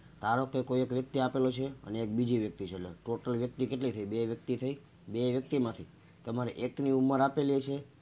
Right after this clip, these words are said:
બીજાની ઉંમરે આપેલી હશે અને બેની ઉંમરની તમારે સરખામણી કરવાની આવશે. પછી હાલની ઉંમર,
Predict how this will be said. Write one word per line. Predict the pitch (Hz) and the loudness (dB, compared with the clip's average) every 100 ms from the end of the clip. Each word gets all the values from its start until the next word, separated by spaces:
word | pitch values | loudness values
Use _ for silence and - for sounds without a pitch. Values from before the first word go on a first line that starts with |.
| - 104 | -10 -4
બીજાની | 117 135 135 | 0 2 4
ઉંમરે | 131 131 135 | 4 4 4
આપેલી | 127 131 131 113 | 4 2 2 0
હશે | 107 107 | -2 -6
અને | 110 | -2
બેની | 117 131 135 | 2 2 2
ઉંમરની | 110 127 135 135 | 2 2 2 2
તમારે | 131 127 120 | 2 0 0
સરખામણી | 123 120 131 135 135 | -4 -4 0 2 2
કરવાની | 135 139 139 | 2 2 2
આવશે. | 135 135 139 143 - - - - | 2 0 -2 -6 -14 -20 -20 -6
પછી | 135 127 113 - - - - - 98 | -4 -2 -4 -6 -16 -20 -20 -6 2
હાલની | 117 143 147 | 4 4 4
ઉંમર, | 151 151 156 | 6 6 4